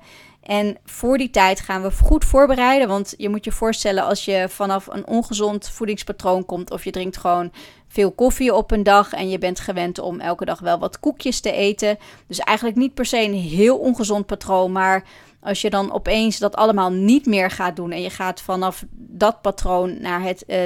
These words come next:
de-, detox-patroon, ga je heel veel ontgiftingsklachten krijgen. Nou, dat wil je niet. Dus ik begeleid je daar ook in hoe je verantwoord kunt voorbereiden op de vijfdaagse reiniging.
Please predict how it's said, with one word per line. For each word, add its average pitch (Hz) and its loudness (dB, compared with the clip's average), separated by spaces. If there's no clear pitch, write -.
de-, 175 -6
detox-patroon, 254 0
ga 220 0
je 220 4
heel 214 6
veel 208 -2
ontgiftingsklachten 247 -2
krijgen. 220 0
Nou, 175 0
dat 214 2
wil 214 2
je 240 2
niet. 233 0
Dus 214 -8
ik 196 -8
begeleid 202 0
je 214 -6
daar 202 4
ook 196 2
in 196 -4
hoe 202 0
je 208 4
verantwoord 214 6
kunt 208 -6
voorbereiden 202 0
op 254 0
de 214 2
vijfdaagse 196 -2
reiniging. 208 -4